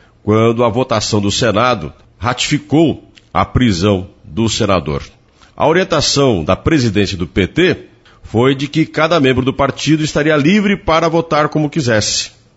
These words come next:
Ou seja, o Partido dos Trabalhadores lavou as mãos e a ordem foi dada pelo seu presidente, Rui Falcão.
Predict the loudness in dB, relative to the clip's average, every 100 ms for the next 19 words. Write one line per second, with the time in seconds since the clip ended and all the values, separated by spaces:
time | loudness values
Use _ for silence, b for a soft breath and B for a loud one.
0 | _ -2 0 0 2 2 2 -2 -2 b
1 | b b b -14 -4 -2 -2 -6 -6 -4
2 | -2 -2 0 0 2 0 2 0 -2 -4
3 | -4 -6 -2 0 2 0 0 0 0 0
4 | -6 -4 0 2 2 -2 -2 -4 0 0
5 | 0 -2 -2 -2 -2 -2 -4 -2 0 -2
6 | -2 -2 0 0 -2 0 -2 -2